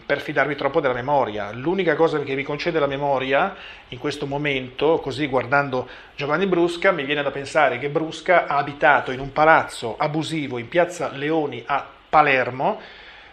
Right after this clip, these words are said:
eh, palazzo da cui è partita anche l'auto imbottita di, eh, esplosivo novanta chili, che sono quelli che sono poi serviti ad uccidere Borsellino.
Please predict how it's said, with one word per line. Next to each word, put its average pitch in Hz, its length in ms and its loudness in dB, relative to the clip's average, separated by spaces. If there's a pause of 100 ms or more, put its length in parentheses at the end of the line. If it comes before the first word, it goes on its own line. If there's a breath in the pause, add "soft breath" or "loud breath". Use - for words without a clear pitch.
(120)
eh, 117 480 0
palazzo 170 420 6
da 143 100 -4
cui 165 120 0
è 160 60 2
partita 160 480 0
anche 151 240 -2
l'auto 143 460 4
imbottita 147 480 -2
di, 135 260 -6
eh, 135 240 -8
esplosivo 139 720 -6
novanta 139 460 -4
chili, 120 420 -12
che 131 100 -12
sono 123 220 -10
quelli 143 260 -4
che - 80 -12
sono 135 160 -8
poi 143 220 -4
serviti 135 480 -6
ad 120 80 -2
uccidere 131 480 -4
Borsellino. 139 1160 -6